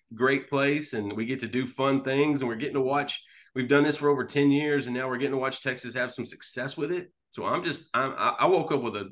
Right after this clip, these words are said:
an immense sense of gratitude this morning that we get to do what we get to do. We get to cover a fun team. We get to cover a fun group of kids, good, good group of parents, a good, a good administration. I think they've got a lot of things going well.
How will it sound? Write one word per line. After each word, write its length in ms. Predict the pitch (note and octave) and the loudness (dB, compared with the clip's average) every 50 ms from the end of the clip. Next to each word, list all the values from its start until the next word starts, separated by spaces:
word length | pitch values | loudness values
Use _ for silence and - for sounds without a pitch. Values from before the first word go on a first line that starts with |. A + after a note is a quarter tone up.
| - | -8
an 100 | - G#2+ | -6 -4
immense 400 | G#2+ G#2 A2 A#2+ C#3+ D3+ C3+ - | -2 0 2 4 4 2 2 0
sense 180 | - D#3 C#3 C#3 | -4 -4 -4 -4
of 120 | A#2 F#2 | -6 -6
gratitude 640 | F2+ G2 G#2+ A2 A2+ A2 G#2 F#2+ - G2 F#2 F#2 F2+ | -4 -4 -2 -2 -2 -4 -6 -8 -10 -10 -12 -12 -14
this 200 | - G2+ F#2 - | -14 -14 -10 -4
morning 380 | A#2 A2 G#2+ G#2+ G2+ F#2+ F#2+ F#2+ _ _ _ - - _ - | -2 -2 -2 -2 -2 -4 -8 -10 _ _ _ -20 -20 _ -6
that 100 | A2+ A2+ | -4 -4
we 80 | A2 A2+ | -2 -2
get 180 | A#2 C#3+ C#3+ | -2 -2 -2
to 60 | D3+ | -2
do 240 | C#3+ A#2+ C3+ C#3+ D3+ | 0 2 4 4 6
what 80 | D3+ B2 | 4 4
we 100 | C#3 C#3+ | 2 0
get 180 | C3 C#3 C#3 | 0 -2 -4
to 60 | C3 A2+ | -4 -6
do. 260 | G#2+ A#2 A#2+ A#2+ A#2+ | -2 0 2 2 2
We 80 | A#2+ | 0
get 160 | A#2 C3 C#3 - | 0 -4 -6 -8
to 60 | - - | -6 -2
cover 360 | - C#3+ C#3 C#3 C3+ C3+ C3+ | 0 0 0 0 0 -2 -2
a 40 | C3 | -2
fun 300 | - - C3 C3 B2+ B2 | -2 0 0 0 0 -2
team. 340 | - - A2+ A2+ A2+ A2+ | -2 -2 -2 0 0 0
We 80 | A#2+ C#3 | -2 -2
get 120 | E3+ F3 | -4 -6
to 140 | - - - | -8 -6 -4
cover 240 | G3 G3 F#3+ F#3+ E3 | -4 -2 0 0 -2
a 40 | C#3 | -2
fun 380 | C#3+ - - C#3 C#3 B2+ B2 | -2 -4 -4 -4 -2 -2 -2
group 200 | A2+ B2 B2 A#2+ | -2 -4 -4 -6
of 80 | - A2 | -6 -12
kids, 560 | G#2 - A#2 G#2+ G2 F#2+ F#2+ - - - - _ _ _ _ - _ _ _ - | -12 -10 -8 -8 -8 -10 -12 -16 -20 -20 -20 _ _ _ _ -20 _ _ _ -2
good, 300 | D3 C#3+ D3 D3 C3 C3+ | 0 0 0 -2 0 2
good 160 | F3 F3+ E3 | 2 2 4
group 200 | C#3 D#3+ D3+ C3+ | 2 -2 -2 -2
of 100 | C3 A2 | -4 -4
parents, 400 | - B2 A#2+ B2 B2 A#2+ A#2 - | -2 -2 0 0 0 -2 -4 -6
a 60 | - | -6
good, 340 | B2+ C3+ F3 F3+ D3 - - | -2 0 0 0 0 -4 -8
a 40 | B2+ | -6
good 220 | B2+ D#3 F#3 F#3 | -2 2 2 2
administration. 680 | E3+ C#3 C#3 C#3 C3 A#2+ - - A#2+ A#2 A#2+ A#2+ A#2 A#2 | 4 4 2 2 2 0 -4 -4 -4 -4 -4 -4 -4 -6
I 60 | A#2+ | -6
think 200 | - - - - | -6 -8 -10 -8
they've 120 | - C#3 B2 | -8 -8 -6
got 180 | B2 A#2 A#2+ | -4 -4 -2
a 20 | A#2+ | -2
lot 220 | A2+ G#2+ A2 A2 | 0 0 -2 -2
of 100 | A2 - | -4 -6
things 220 | A2+ A2 A2 G#2 | -6 -6 -6 -6
going 360 | G#2+ - G#2+ G2+ G2+ F#2+ F#2+ G2+ | -8 -10 -10 -10 -10 -10 -10 -12
well. 280 | G2+ G2+ G2 G2 - | -12 -14 -16 -16 -18